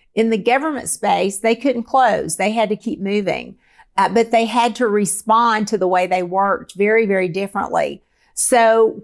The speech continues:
what we saw was that they immediately said, "Okay, how do we connect, one, with our citizens, uh, to provide them information? How can the citizens connect back with us to get that information and,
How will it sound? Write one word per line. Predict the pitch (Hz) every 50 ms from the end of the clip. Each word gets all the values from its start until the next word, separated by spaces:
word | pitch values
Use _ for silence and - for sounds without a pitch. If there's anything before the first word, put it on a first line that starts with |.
| - -
what | 262 269 285 269 - -
we | 208 208 254 294 320 381 427
saw | - - - - - - - - - - - _ _ -
was | 202 220 214 208 -
that | 226 208 202 -
they | 226 214 220 226 240 254 - - -
immediately | 196 196 214 226 240 269 285 294 - - 202 202 196
said, | - - - 220 196 190 190 190 - -
"Okay, | 208 233 226 226 233 196 190
how | 180 - - 226 220
do | 233 262
we | 262 254 240
connect, | 233 - 233 214 196 196 190 185 185 - - _ - -
one, | 208 190 180 175 196 208 214 220 233 269 294 294 269
with | 254 240 240
our | 240 220 208
citizens, | - - 208 196 180 175 165 - - 180 180 190 190 233 233 - - - _ _ _ _ _ _ - - _ _ -
uh, | - 190 185 175 -
to | 202 - 240 220
provide | - 208 202 180 175 202 196 196 208 214 214 196
them | 214 196 190 -
information? | 202 202 196 - 208 196 180 180 175 180 180 180 - - - - 180 202 247 254 254 - _ _ _ _ _ _ _ -
How | - 208 240 247 269 294
can | 285 294 294 240 226
the | 233
citizens | 214 - - 240 233 220 226 220 214 - 233 214 196 190 -
connect | - - 208 202 202 202 202 202 185 - - - - 185 165
back | 208 208 208 214 226 226 -
with | 202 196 180 -
us | - - 208 202 214 214 - -
to | - - 220 202 185
get | 160 151 196 220 269 285 269
that | - 214 185 180 180
information | 180 175 165 185 180 180 180 180 180 180 - - 214 196
and, | 190 180 175 170